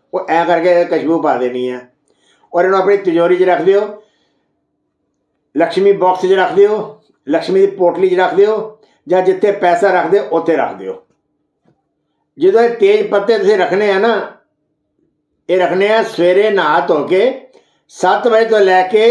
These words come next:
ਸਵਾ ਅੱਠ ਦੇ ਵਿੱਚ ਹੀ ਇਹਨੂੰ ਰੱਖਣਾ ਆ, ਸ਼ਨੀਚਰਵਾਰ ਨੂੰ।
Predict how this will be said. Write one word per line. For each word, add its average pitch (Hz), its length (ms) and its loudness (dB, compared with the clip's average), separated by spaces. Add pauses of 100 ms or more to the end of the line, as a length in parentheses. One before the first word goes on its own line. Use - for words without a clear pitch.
(840)
ਸਵਾ 214 360 0
ਅੱਠ - 140 -2
ਦੇ 208 140 2
ਵਿੱਚ 185 240 0
ਹੀ 185 200 0
ਇਹਨੂੰ 202 180 0
ਰੱਖਣਾ 131 280 -4
ਆ, 104 160 -12 (2000)
ਸ਼ਨੀਚਰਵਾਰ 170 800 0
ਨੂੰ। 185 440 -4